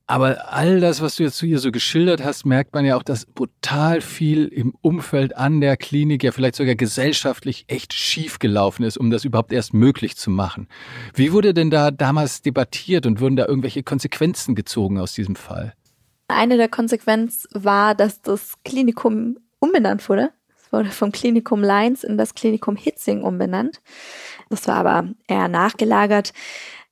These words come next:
Speaker 2: Auffällig war, dass einfach niemand Schuld haben wollte. Also der Bürgermeister, der hat die Polizei beschuldigt, sie hätten nicht hartnäckig genug ermittelt, ähm, als dann eben der erste Vorwurf damals neunzehnhundertachtundachtzig kam.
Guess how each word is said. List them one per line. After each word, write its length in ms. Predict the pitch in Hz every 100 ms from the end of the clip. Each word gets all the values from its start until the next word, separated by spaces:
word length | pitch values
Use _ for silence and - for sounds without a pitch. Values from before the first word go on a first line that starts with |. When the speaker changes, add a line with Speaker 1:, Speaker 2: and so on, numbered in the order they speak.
| _ _ _ _ _ _ _ _ _ _ _ _
Speaker 2:
Auffällig 440 | 226 247 254 233
war, 160 | 214 214
dass 160 | 214
einfach 240 | - 202 208
niemand 340 | 202 214 202
Schuld 260 | - 240 214
haben 200 | - -
wollte. 420 | - - - 202 _ _
Also 180 | - 190
der 440 | 180 202 - 202 220 _ _
Bürgermeister, 920 | - 254 247 226 220 226 - 220 214 226 - - - - _
der 460 | - 214 214 214 214
hat 200 | _ 226
die 40 | 233
Polizei 460 | - 233 233 247 247
beschuldigt, 600 | 240 240 233 226 220 -
sie 180 | -
hätten 440 | 226 233 214 208 226
nicht 320 | 214 214 -
hartnäckig 540 | 220 233 226 214 214 -
genug 560 | 220 220 240 233 - 523
ermittelt, 680 | - 220 247 - 240 233 -
ähm, 300 | - 214 208
als 240 | 208 214 -
dann 140 | 208
eben 260 | 214 202 202
der 120 | 202
erste 360 | 202 214 - 220
Vorwurf 520 | - 214 208 214 -
damals 380 | 220 214 226 214
neunzehnhundertachtundachtzig 1000 | 202 202 220 220 - 233 233 - 220 -
kam. 400 | - 208 208